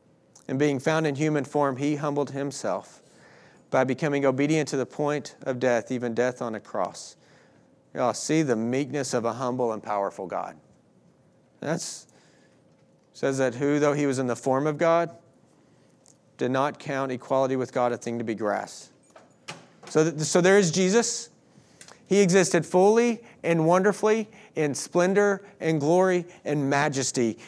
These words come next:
He was in eternity past, and he was part of creation. Whenever it says that,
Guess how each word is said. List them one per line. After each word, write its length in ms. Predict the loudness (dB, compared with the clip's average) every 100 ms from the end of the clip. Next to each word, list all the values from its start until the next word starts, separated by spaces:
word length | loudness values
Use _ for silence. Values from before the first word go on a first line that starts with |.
| 0
He 200 | 4 6
was 220 | 6 4
in 80 | 2
eternity 500 | 0 0 0 0 -2
past, 460 | -2 2 2 2
and 100 | 0
he 120 | 2 2
was 120 | 2
part 260 | 2 2
of 100 | 2
creation. 680 | 0 2 2 2 0 -4 -6 -10 -10
Whenever 380 | 2 6 6 6
it 100 | 4
says 360 | 6 6 6 4
that, 280 | 4 4